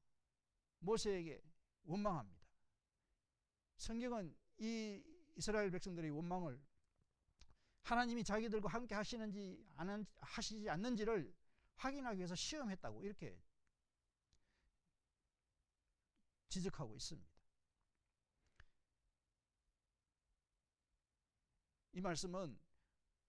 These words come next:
어떤 위급한 경우에도 하나님의 능력과 임재와 섭리를, 어, 불신하는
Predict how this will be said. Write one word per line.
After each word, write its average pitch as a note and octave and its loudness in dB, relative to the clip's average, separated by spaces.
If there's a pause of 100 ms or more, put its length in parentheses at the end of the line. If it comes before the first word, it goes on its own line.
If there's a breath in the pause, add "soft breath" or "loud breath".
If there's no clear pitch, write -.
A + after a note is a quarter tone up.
(180)
어떤 G3 -2
위급한 G3 0
경우에도 B2+ -6 (560)
하나님의 F3+ 0
능력과 D#3 -2
임재와 G#3+ 2 (140)
섭리를, A3 -4 (140)
어, C3+ -6 (480)
불신하는 G#3 2